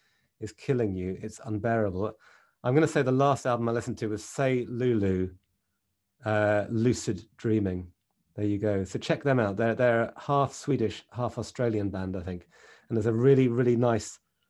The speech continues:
cover that they do of, um, abba, uh, Lay All Your Love on Me by abba.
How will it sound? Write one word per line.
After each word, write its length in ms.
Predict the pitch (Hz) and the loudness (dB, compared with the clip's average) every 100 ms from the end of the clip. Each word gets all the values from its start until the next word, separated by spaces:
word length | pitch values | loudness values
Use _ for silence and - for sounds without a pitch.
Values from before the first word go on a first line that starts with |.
| _ _ - | _ _ -14
cover 360 | - 131 110 98 | -4 -2 0 -2
that 140 | 104 | -4
they 120 | 101 | -6
do 340 | 101 104 101 107 | -2 -2 0 -2
of, 220 | 101 104 | -4 -6
um, 300 | 104 101 98 _ _ _ | -8 -8 -12 _ _ _
abba, 380 | 113 107 107 95 _ - | -10 -6 -6 -6 _ -10
uh, 180 | 110 110 | -8 -6
Lay 220 | 107 110 | -2 -2
All 140 | 107 104 | -2 -2
Your 100 | 104 | -4
Love 160 | 107 | -4
on 120 | 101 104 | -2 -2
Me 140 | 107 | -2
by 160 | 98 104 | -4 -12
abba. 300 | 101 98 | -12 -14